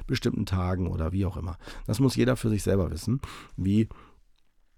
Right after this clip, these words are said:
das Handy auch im Alltag dann eingebunden ist, ne? Ja. Dann noch ein Punkt, die echte Identität auch noch stärken.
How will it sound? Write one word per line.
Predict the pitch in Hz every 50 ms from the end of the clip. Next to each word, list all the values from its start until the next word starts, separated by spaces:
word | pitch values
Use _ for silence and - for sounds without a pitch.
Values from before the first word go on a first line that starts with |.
| _ _ _ _ -
das | - 101 87 - -
Handy | 104 110 113 104 104 107
auch | 101 104 98 -
im | - 98 95
Alltag | 98 98 98 - - 87 -
dann | 95 92 92
eingebunden | - 92 95 98 95 87 82 85 78 76 73 76
ist, | 73 73 - - - -
ne? | 87 107 107 - - - - - - - - - - - - - - - - - - - - - - - - - - -
Ja. | - 104 120 147 123 80 76 76 73 - - - - - - - - - - - - - - - - - _ - _ _ - - - - - -
Dann | - 90 90 95
noch | 104 120 139 131
ein | 135 147 151
Punkt, | - - 156 160 175 196 214 214 - - - - _ -
die | 104 104 98 - - _ -
echte | 101 98 104 - - - -
Identität | - - 117 123 123 123 123 - 131 120 - - 104 110 - - -
auch | 117 -
noch | 123 123 120 -
stärken. | - - - - 143 160 170 165 - - - 95 98